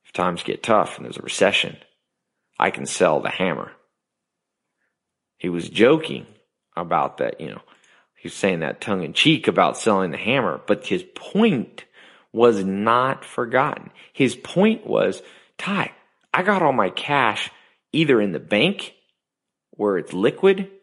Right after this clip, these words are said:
and so I can be like Buffett, where it's never have to rely on the kindness of strangers. You got money saved up for a rainy day." So he put his money in cash, or he put his money in things that go up in value, which is so diametrically opposed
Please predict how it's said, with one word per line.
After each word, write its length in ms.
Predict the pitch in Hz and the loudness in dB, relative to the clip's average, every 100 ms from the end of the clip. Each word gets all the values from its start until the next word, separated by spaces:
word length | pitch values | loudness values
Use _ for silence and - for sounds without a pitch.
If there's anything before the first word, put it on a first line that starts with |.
| _ | _
and 180 | - 127 | -8 -4
so 100 | - | 2
I 80 | 98 | 2
can 160 | 98 98 | 2 2
be 100 | 104 | 4
like 280 | 90 90 | 4 2
Buffett, 420 | - 151 - 165 - | 2 2 4 0 2
where 240 | 107 95 | 0 2
it's 220 | 80 - | -2 -6
never 260 | 101 104 110 | -2 0 2
have 180 | 107 - | 0 0
to 80 | |
rely 380 | 92 95 101 107 | 0 2 4 4
on 140 | 98 92 | 2 -2
the 100 | - | -10
kindness 440 | - 110 110 104 - | -6 0 0 0 -4
of 100 | - | -8
strangers. 560 | - 113 147 175 180 - - - - | -2 0 0 -2 -6 -10 -20 -20 -8
You 100 | 95 | 0
got 240 | 92 - | 0 0
money 300 | 87 107 107 | 0 0 0
saved 380 | - 104 110 95 | -2 0 2 4
up 280 | 135 156 - _ _ | 2 0 -8 _ _
for 200 | - 98 | -6 -2
a 40 | 87 | 0
rainy 320 | 92 104 98 | 0 0 0
day." 380 | 87 117 190 - - | 2 2 0 -6 -8
So 220 | - 101 | -2 0
he 120 | 107 | 0
put 180 | 107 113 | 2 2
his 120 | 95 | 2
money 300 | 92 95 85 | 0 -2 -4
in 80 | 69 | -10
cash, 680 | - - 123 226 - - - - - - | -6 -2 -2 -2 -6 -10 -12 -20 -20 -4
or 120 | - 135 | 2 2
he 60 | |
put 200 | 135 120 | 2 0
his 160 | 127 - | 0 -2
money 320 | 80 85 95 - - - | -6 -6 -8 -14 -10 -4
in 240 | 113 113 | -4 -2
things 340 | 78 95 101 - - | -4 -4 -6 -12 0
that 220 | 104 90 | 0 4
go 200 | 104 90 | 4 6
up 200 | 131 - | 4 4
in 120 | 98 | -2
value, 400 | 85 76 69 58 | -2 -4 -6 -8
which 280 | - 123 - | -4 -2 -2
is 120 | 139 | -2
so 400 | - - 160 165 | -4 0 2 2
diametrically 840 | 160 127 123 123 117 113 - - 98 | 2 2 2 2 0 -2 -6 -6 -6
opposed 480 | - 120 131 82 | -2 2 2 0